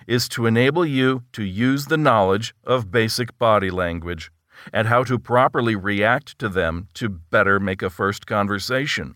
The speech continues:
or meeting as fruitful as possible. If dealing with failure and rejection is not a strong point of yours,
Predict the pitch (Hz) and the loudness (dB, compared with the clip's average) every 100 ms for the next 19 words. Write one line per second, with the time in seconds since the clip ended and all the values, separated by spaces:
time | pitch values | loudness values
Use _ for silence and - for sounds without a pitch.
0 | - 123 120 120 143 139 98 113 - 131 | -2 2 4 2 0 -2 -4 -6 -6 2
1 | 131 117 - _ 147 185 - 101 82 90 | 2 2 -6 _ -2 -2 -2 -4 -4 -6
2 | _ _ 113 110 110 - 123 160 - 92 | _ _ 0 2 0 -2 -2 -2 -6 -6
3 | 76 65 _ _ _ _ _ - - 123 | -8 -8 _ _ _ _ _ -20 -4 0
4 | 123 98 98 110 113 110 90 85 - _ | 0 -2 -2 0 0 0 -2 -4 -8 _
5 | - 113 107 104 107 - 104 107 95 101 | -4 0 0 -2 -4 -4 -4 -4 0 0
6 | 98 - 104 98 - - 135 113 139 175 | 0 -4 -6 -6 -14 -8 -6 2 4 4
7 | 196 - 147 139 135 131 123 117 107 117 | 2 -2 0 4 4 2 -2 -2 0 0
8 | 104 104 104 104 107 - | -2 0 0 0 -2 -10